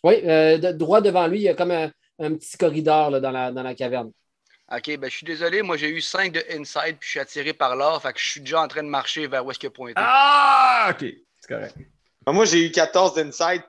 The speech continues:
Speaker 4: puis, euh, je vais lui dire, euh, « Honte à toi, gobelin ! Nous savons maintenant que tu es du mauvais côté. » Puis, euh, si jamais il fait un move, c'est sûr que je l'éclate, là.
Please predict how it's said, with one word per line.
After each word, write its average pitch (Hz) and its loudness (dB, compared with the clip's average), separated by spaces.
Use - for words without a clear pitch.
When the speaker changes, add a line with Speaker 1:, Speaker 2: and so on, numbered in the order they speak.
Speaker 4:
puis, 127 -8
euh, 117 -4
je 104 -14
vais 113 0
lui 110 -6
dire, 123 0
euh, « 113 0
Honte 247 6
à 226 2
toi, 233 2
gobelin ! 196 -2
Nous 202 -8
savons 214 2
maintenant 208 0
que 208 -10
tu 196 -8
es 180 -4
du 175 -8
mauvais 175 2
côté. » 165 -6
Puis, 135 -8
euh, 123 2
si 139 -10
jamais 139 -2
il 139 -10
fait 143 -4
un 131 -2
move, 127 -12
c'est 117 -10
sûr 123 -6
que 120 0
je 113 0
l'éclate, 110 -4
là. 185 -10